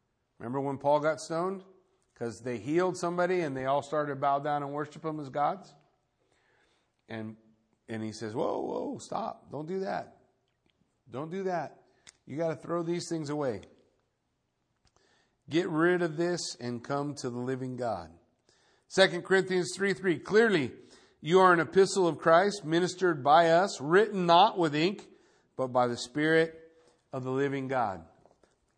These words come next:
As you can see, there were twenty-eight verses, and I didn't try too hard. So the concept of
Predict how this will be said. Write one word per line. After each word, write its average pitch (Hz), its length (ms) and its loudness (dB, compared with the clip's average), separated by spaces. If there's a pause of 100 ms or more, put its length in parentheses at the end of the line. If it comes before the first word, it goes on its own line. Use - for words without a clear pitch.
(640)
As 139 200 -2
you 202 140 0
can 196 240 -2
see, 220 480 -4 (580)
there 151 240 0
were 151 460 0
twenty-eight 175 560 0
verses, 151 420 -4
and 135 140 -4
I 135 100 -2
didn't 139 280 -6
try 139 180 -4
too 120 220 -6
hard. 104 240 -4 (1080)
So - 140 -10
the 120 100 -8
concept 175 720 2
of 147 400 8